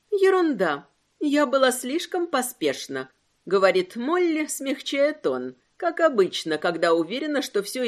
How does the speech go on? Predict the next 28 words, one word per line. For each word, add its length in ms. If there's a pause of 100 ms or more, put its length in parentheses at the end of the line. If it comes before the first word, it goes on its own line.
идет 300
по 80
ее 320
плану. 600 (400)
"Ты 180
спасла 600
меня 340
от 140
себя 360
самой, 580
Аннабель". 760 (580)
Улыбаюсь, 880 (120)
но 140
не 220
ее 280
уверенности 840
в 60
скорой 400
продаже 500
компании. 880 (360)
Меня 400
осеняет, 800 (140)
насколько 720
неверно 640
я 220
всегда 460
воспринимала 720
происходящее. 1120